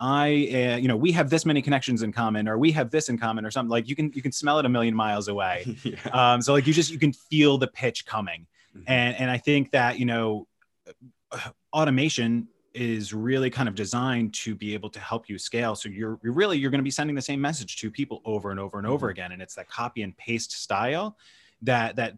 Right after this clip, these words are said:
Speaker 1: that's just so associated with the, you know, "Hey, this person's just gonna pitch me. All they want is my business and they don't really care about me."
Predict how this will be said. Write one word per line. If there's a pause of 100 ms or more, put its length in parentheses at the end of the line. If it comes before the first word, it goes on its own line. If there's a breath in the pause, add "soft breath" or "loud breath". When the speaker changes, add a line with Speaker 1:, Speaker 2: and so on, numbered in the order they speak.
Speaker 1:
that's
just
so
associated
with
the,
you
know,
"Hey,
this
person's
just
gonna
pitch
me.
All
they
want
is
my
business
and
they
don't
really
care
about
me."